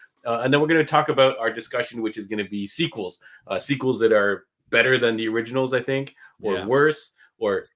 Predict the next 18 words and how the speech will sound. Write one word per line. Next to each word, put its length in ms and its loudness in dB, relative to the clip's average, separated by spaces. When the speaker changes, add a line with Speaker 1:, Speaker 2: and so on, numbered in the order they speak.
Speaker 1:
maybe 240 -4
killed 280 0
the 80 0
franchise, 640 0
or 60 -2
who 120 -2
knows 240 0
what 140 -4
we're 80 -6
gonna 160 -4
get 140 -2
into 320 -4
after 240 -8
that. 220 -8
But 140 -6
let's 200 -4
start 360 0
with, 200 -2